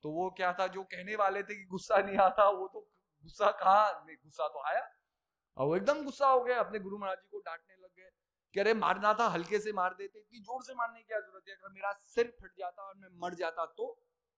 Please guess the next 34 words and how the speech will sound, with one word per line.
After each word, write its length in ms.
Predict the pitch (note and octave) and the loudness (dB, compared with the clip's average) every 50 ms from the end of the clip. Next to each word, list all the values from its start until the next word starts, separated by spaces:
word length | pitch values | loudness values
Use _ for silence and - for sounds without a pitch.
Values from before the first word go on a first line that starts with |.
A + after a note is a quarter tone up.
| _ _ _ _ _ _ _ _ _ _ _ _ _ _ _ _ _ _ _ | _ _ _ _ _ _ _ _ _ _ _ _ _ _ _ _ _ _ _
तो 60 | D3 C#3+ | -10 -8
गुरु 180 | D3+ E3 F3 | -6 -6 -2
महाराज 200 | F3 E3+ E3+ E3+ | 0 0 0 0
जी 80 | F#3 G3 | -2 -2
कहते, 260 | F#3 F3 E3 - G#3 | -2 -2 -2 0 -2
"अभी 140 | F#3+ F#3 F#3 | -2 -2 -4
तो 100 | G3 G3 | -6 -6
तुम 160 | F#3 G#3 G#3 | -6 -6 -6
कहने 260 | - F3+ E3+ E3+ F3+ F#3 | -4 -4 -4 -2 2 2
वाले 240 | F3 E3 E3 E3 | 2 2 2 0
थे 120 | E3 - F#3+ | -6 -8 -8
ना, 100 | C4+ - | -8 -6
पहले 240 | - C4+ A#3 A3+ A3+ | -6 -8 -12 -14 -18
मुझे 200 | A3+ - A3 - | -20 -20 -20 -20
गुस्सा 320 | - C#4 - - G#3+ A3 | -20 -20 -10 -4 -4 -4
भी 140 | G#3 G#3+ G#3 | 0 4 4
आता, 280 | F#3+ F#3+ F#3+ G#3+ G#3 | 4 4 6 4 2
गुस्सा 340 | G#3+ G#3 G3 - - A3 G#3 | 2 2 -4 -6 -2 0 0
भी 120 | G3+ G3 G3 | 0 -2 -8
नहीं 140 | G3 G3 | -14 -10
आता, 260 | F#3 E3+ D#3+ - D#3+ C#3+ C3 _ _ _ _ _ _ _ _ _ _ _ - | -8 -8 -8 -10 -14 -18 -18 _ _ _ _ _ _ _ _ _ _ _ -12
अगर 140 | C3+ D#3+ F3 | -10 -10 -10
गुस्सा 340 | E3 E3+ F3 - - A3 A3 | -10 -12 -8 2 4 4 4
नहीं 380 | G3 F3 E3+ F3 F#3+ A3 B3 | 4 0 -4 -2 0 4 6
आता 260 | B3 G#3 G3+ - A3+ A#3+ | 8 8 8 6 4 2
तो 120 | A#3+ C#4+ | 2 0
ये 160 | C4+ B3+ C#4 B3+ | -2 -4 -4 -4
गुस्सा 300 | C#4+ C4 - D4 C#4 C4+ | -4 2 4 4 4 4
कहाँ 220 | - G#3+ G3+ G#3 | 2 -4 -10 -10
से 120 | - G#3 | -10 -10
आया?" 260 | F#3+ E3 D3 C3 B2 A#2+ _ _ _ _ _ _ _ _ _ _ _ _ _ _ _ _ _ - | -12 -12 -12 -14 -18 _ _ _ _ _ _ _ _ _ _ _ _ _ _ _ _ _ _ -12
इसका 180 | - - C#4+ | -2 0 2
मतलब 440 | D#4+ D#4 D#4 F4 F#4 F#4+ - - - _ | 2 2 2 0 0 0 -2 -8 -20 _
बहुत 300 | _ - - B3 D4+ | _ -10 -4 -2 -2